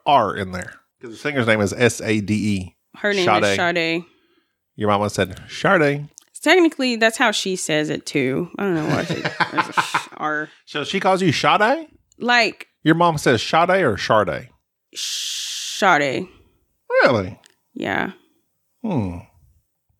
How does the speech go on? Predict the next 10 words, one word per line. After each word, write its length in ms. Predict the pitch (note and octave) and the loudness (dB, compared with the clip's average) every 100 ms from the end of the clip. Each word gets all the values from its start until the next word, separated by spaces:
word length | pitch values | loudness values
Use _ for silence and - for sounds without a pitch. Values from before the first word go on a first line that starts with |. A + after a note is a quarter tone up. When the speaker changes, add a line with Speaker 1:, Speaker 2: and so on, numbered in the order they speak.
| _ | _
Speaker 1:
Fifty 240 | - D#3+ D#3+ | 0 2 2
Cent. 300 | B3 A#3 - | 0 0 -2
Speaker 2:
She 220 | - - G4+ | -2 2 2
says 340 | D5 D#5 E4+ G#3+ | 4 4 2 0
both. 600 | A3+ A#3 G3 D#3+ - - - - _ _ _ _ _ _ _ _ _ _ - - | 4 4 4 2 -4 -18 -20 -20 _ _ _ _ _ _ _ _ _ _ -16 -4
Speaker 1:
Did 160 | C#4 | -4
fifty 320 | A#3+ G#4+ A4 G#4 | 2 2 4 0
Cent 300 | - A3 - | 2 0 0
coin 340 | - E3+ C#3 | 2 2 2
Sade? 600 | - - C3+ C#3+ D3 D3 | 0 2 4 4 2 -2